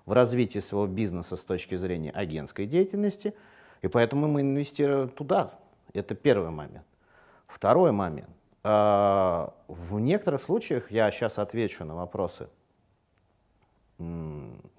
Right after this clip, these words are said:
тем людям, которые задают их, почему, например, ты купил недвижимость детям, а сам живешь в аренду. Давайте четко поясним.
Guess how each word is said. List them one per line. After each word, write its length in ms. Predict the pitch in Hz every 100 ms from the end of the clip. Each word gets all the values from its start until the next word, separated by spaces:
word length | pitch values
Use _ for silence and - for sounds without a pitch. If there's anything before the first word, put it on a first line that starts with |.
| _ _
тем 200 | 110 98
людям, 260 | 101 85
которые 240 | 85 90 92
задают 380 | 90 147 247 165
их, 60 | - _ _ _ - _ -
почему, 440 | 127 - 123 175
например, 440 | 175 - 101 101
ты 100 | 90
купил 360 | - 202 131 143
недвижимость 640 | 101 87 110 101 98 87 80
детям, 380 | 87 78 - - _ _ _ -
а 100 | 92
сам 260 | - 135
живешь 380 | 104 90 104 -
в 40 |
аренду. 380 | 98 73 57 - - _ _ _ _ _ _ _ _
Давайте 520 | 87 120 190 135 117 - _ _ _ _ -
четко 400 | - 131 151 90
поясним. 420 | 90 92 -